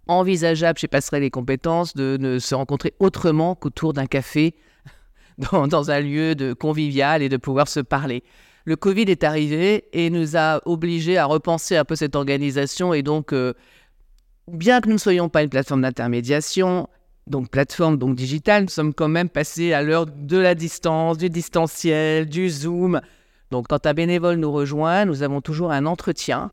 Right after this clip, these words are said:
Euh, on aime bien le principe des binômes, donc, euh, deux passerelles rencontrent un futur bénévole pour déjà le connaître, comprendre ses envies d'engagement,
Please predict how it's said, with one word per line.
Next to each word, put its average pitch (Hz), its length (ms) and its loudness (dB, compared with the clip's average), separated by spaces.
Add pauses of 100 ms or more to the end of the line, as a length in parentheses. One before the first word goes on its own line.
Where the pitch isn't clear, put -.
Euh, 143 380 0
on 165 60 -4
aime 175 140 0
bien 208 100 2
le 214 60 -2
principe 185 300 -4
des 160 120 -2
binômes, 156 480 2
donc, 135 220 -2
euh, 139 240 0
deux 143 320 2
passerelles 160 640 -2 (180)
rencontrent 170 580 -2 (180)
un 170 140 2
futur 156 360 -2
bénévole 135 540 0
pour 190 320 2
déjà 151 300 2
le 151 120 2
connaître, 143 580 0 (380)
comprendre 160 640 0
ses 143 260 -4
envies 147 220 -2
d'engagement, 147 680 0